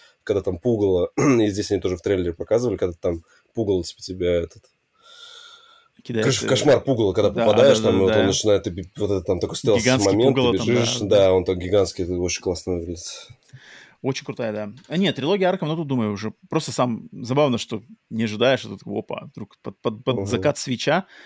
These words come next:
Speaker 2: выходит эта игра, а, этот сборник. Так, следующая игра, которая, пару слов про неё, наверное, надо упомянуть. Gloomhaven,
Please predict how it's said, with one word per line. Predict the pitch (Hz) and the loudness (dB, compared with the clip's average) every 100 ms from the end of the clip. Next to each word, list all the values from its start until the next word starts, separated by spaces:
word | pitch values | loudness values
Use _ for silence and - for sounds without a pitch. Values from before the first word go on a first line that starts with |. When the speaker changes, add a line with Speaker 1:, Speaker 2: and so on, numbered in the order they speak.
| - _ | -20 _
Speaker 2:
выходит | 117 - 120 113 | -12 -6 -6 -6
эта | 107 107 | -8 -8
игра, | 104 110 _ _ - - - _ | -8 -10 _ _ -20 -20 -20 _
а, | - 110 98 | -18 -16 -16
этот | - 104 | -16 -12
сборник. | 110 98 - _ - - | -8 -8 -10 _ -20 -4
Так, | - 127 | 0 0
следующая | - 180 185 139 | -2 -6 -4 0
игра, | 143 147 | 2 2
которая, | 123 - 135 135 123 104 - _ _ | -2 -4 0 2 2 -2 -14 _ _
пару | 120 117 | -4 -4
слов | - 135 | -6 -8
про | - | -6
неё, | 113 117 | -6 -4
наверное, | 110 110 | -4 -4
надо | 107 107 | -6 -6
упомянуть. | 117 120 156 170 - | -6 -6 -4 -6 -12
Gloomhaven, | 110 135 160 185 165 123 143 180 226 123 98 | -4 0 4 4 2 -2 2 2 4 0 -2